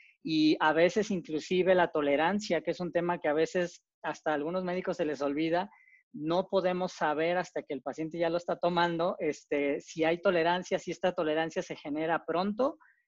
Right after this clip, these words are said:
o si va a tardar mucho, eh, y a veces hasta se les pasa de largo, ¿no?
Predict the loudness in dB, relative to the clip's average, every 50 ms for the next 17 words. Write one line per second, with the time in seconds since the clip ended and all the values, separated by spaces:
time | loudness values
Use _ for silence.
0 | _ _ _ -8 -8 -6 -6 -6 -4 -2 -2 2 2 2 2 2 2 0 2 0
1 | 0 0 -2 -2 -4 -4 -4 -4 -2 -2 0 0 -2 -4 -4 -6 -4 -4 -2 -2
2 | -4 -4 -4 -4 -4 -4 -2 -2 -4 -4 -4 -4 -4 -4 -6 -6 -14 -14 -10 -8
3 | -6 -6 -8 -6 -4 -4 -2 -2 -2 -2 0 2 4 4 4 4 2 0 0 -2
4 | -2 -2 -4